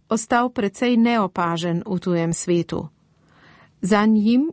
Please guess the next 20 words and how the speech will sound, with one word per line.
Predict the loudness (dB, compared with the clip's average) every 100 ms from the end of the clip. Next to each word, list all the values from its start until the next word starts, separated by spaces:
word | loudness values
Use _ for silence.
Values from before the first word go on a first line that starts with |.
| -2
je | 0 2
izdelal | 0 0 0 0 -2
še | -4 0
nekaj | 0 0 0 0
načrtov | 0 0 -2 -2 -2 -2
za | -4
turistična | -2 -4 -4 -6 -8 -4 -2
letala, | -2 0 2 2 0 -2 _ _ _ -8
ki | -6
pa | -2
jih | -2 -2 -2
ni | 2 2
uresničil. | 2 -2 -6 -10 -6 -6 -8 -10 _ _ _ -20 -20 _
Še | 0 2
naprej | 2 0 -2 0 -2 -2
je | 0 2
razmišljal | 2 2 2 0 0 0 0
o | -4
tipu | 0 -2 0 0
letala, | 0 0 2 2 2 -2